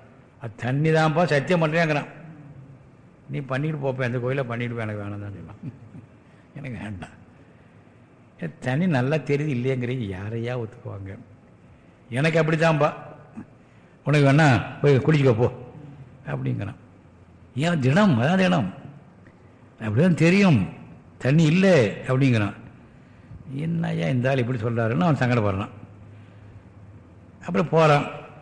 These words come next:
அதை அலையிறான். அலைஞ்ச பிறகு இங்க பார்க்கறான், இங்க தண்ணியா இருக்கு, அங்க பார்க்கறான், அங்க தண்ணியா இருக்கு. என்னய்யா அக்கிரமா இருக்கு, அலைஞ்செல்லாம் சலிச்சு போச்சு அவனுக்கு.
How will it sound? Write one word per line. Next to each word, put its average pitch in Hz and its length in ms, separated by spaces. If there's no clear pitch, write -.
அதை 160 180
அலையிறான். 127 420
அலைஞ்ச 160 280
பிறகு 135 240
இங்க 156 200
பார்க்கறான், 131 300
இங்க 156 160
தண்ணியா 127 160
இருக்கு, 135 180
அங்க 131 140
பார்க்கறான், 131 260
அங்க 131 160
தண்ணியா 123 220
இருக்கு. 117 200
என்னய்யா 156 400
அக்கிரமா 147 360
இருக்கு, 127 200
அலைஞ்செல்லாம் 135 420
சலிச்சு 139 280
போச்சு 131 200
அவனுக்கு. 120 280